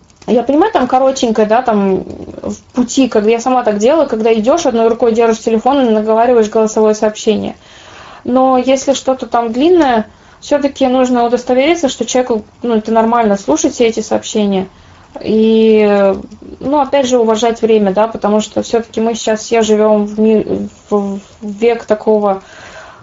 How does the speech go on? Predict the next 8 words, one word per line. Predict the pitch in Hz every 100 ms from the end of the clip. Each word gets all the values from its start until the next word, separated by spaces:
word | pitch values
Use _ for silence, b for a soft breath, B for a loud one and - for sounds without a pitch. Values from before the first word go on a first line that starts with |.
| -
катастрофического | 277 285 269 294 285 277 320 311 277 269 240
цейтнота, | 240 269 262 302 381 415
когда | 302 247
нам | 254 254
не | 254
хватает | 269 277 262 262
времени, | 277 330 330 277 233
и | - 240 247 240